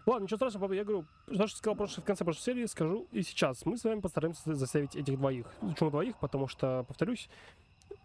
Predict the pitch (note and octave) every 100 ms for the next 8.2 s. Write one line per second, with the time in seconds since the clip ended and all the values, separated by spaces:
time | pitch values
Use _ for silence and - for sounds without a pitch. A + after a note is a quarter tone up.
0 | - - D#3 B2+ D3+ A3+ E3 D3+ F3+ G3
1 | G3+ D#3 C#3 C3 D3+ G#3+ - D3+ D3+ -
2 | C#3 F3+ D#3 C3 C#3+ C3+ B2+ C3 - D#3
3 | G#3 - C#3 C3+ C3 B2+ C3+ B2 C#3+ A#3
4 | G#3+ C#3 F#3+ A3+ F#3 D#3 F#3+ E3+ - C#3+
5 | C#3+ C#3+ E3 F3+ D3 D3 D3+ C3+ C#3 G#3
6 | G#3 D#3+ F#3 D3 - C3+ - C3 C3+ D#3
7 | B2+ C3 - C#3 D3 C3+ C#3+ C3+ C3 C#3
8 | A#2+